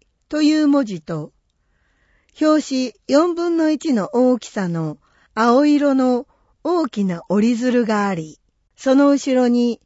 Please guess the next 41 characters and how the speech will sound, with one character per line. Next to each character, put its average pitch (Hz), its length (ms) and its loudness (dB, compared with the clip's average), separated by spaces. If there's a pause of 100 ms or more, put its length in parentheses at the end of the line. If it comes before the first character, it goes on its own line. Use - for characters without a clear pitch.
(640)
順 302 320 2
に 294 140 4
並 262 380 2
ん 247 80 -2
で 240 320 -4 (460)
赤、 190 520 -2 (300)
オ 214 140 2
レ 285 180 4
ン 226 160 0
ジ、 160 380 -8 (340)
黄、 262 480 -2 (340)
緑 294 560 2
色 269 200 0
の 254 300 -2 (160)
色 294 280 -2
が 254 120 0
ぼ 190 140 -4
か 254 160 -4
さ 285 160 -4
れ 226 140 -2
た 160 340 -8 (340)
大 349 240 -2
き 196 140 -6
な 170 220 -6
折 202 220 0
り 233 60 -2
鶴 214 280 -4
が 208 160 -4
描 202 160 -12
か 240 140 -4
れ 208 140 -4
た 143 160 -12
写 - 160 -18
真 165 320 -8
で 147 160 -10
す。 - 240 -20 (1700)
写 233 160 -6
真 285 300 0
の 277 100 0
説 233 320 -6
明 208 260 -2